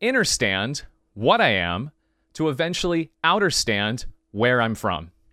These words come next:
It's not as simple as you think. In an age of misinformation and conspiracies,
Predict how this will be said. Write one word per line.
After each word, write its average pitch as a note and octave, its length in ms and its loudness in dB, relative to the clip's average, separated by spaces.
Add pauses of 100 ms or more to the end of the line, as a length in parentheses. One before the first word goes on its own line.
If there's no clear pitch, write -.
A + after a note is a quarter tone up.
(1160)
It's C3 200 -4
not C#3+ 220 2
as D#3+ 100 0
simple C3 300 -2
as G#2 140 -2
you F#2+ 100 0
think. - 480 -10 (680)
In D3+ 120 -2
an D3 160 -2
age D#3+ 360 -2
of G#2+ 180 -2
misinformation C#3 1080 -2 (400)
and A2 160 -4
conspiracies, E3+ 1080 -4